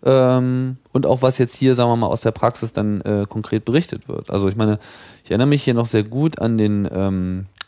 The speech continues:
Vortrag von Udo Vetter, äh, auf dem letzten Kongress, wo er halt so, äh, "Sie haben das Recht zu schweigen", hieß der Vortrag, ist schon, äh,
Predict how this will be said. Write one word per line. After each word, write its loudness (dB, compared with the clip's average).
Vortrag -2
von -8
Udo -2
Vetter, 0
äh, 0
auf 2
dem -4
letzten -6
Kongress, -4
wo 0
er 2
halt -2
so, -8
äh, -12
"Sie -2
haben 2
das -2
Recht -4
zu -8
schweigen", 2
hieß -4
der -2
Vortrag, 0
ist -10
schon, -6
äh, -8